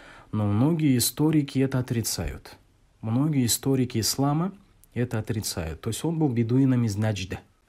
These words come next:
выразивший своё недовольство пророку Мухаммаду, саллаллаху алейхи вассаляма, по поводу именно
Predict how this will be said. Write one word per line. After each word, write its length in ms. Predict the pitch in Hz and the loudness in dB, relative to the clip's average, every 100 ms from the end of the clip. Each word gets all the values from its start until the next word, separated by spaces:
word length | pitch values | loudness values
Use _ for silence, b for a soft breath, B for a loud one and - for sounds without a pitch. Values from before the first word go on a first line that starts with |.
| - | -14
выразивший 720 | 101 104 156 160 131 123 - | -4 4 6 6 4 2 0
своё 240 | 107 - 104 | -4 -2 -2
недовольство 540 | 98 101 135 139 127 | 0 0 0 -2 -4
пророку 400 | 120 107 120 120 | -4 -2 -2 -2
Мухаммаду, 520 | 104 95 123 127 104 | -4 -4 -2 -2 -2
саллаллаху 640 | 98 - 98 98 104 98 92 | -4 -4 -4 -2 -2 -4 -6
алейхи 240 | 90 82 | -6 -8
вассаляма, 480 | 82 - 139 156 156 | -8 -6 -2 0 -2
по 180 | - 107 | -4 -4
поводу 360 | - 143 156 131 | 0 0 2 4
именно 460 | 131 156 160 170 | 4 2 0 -2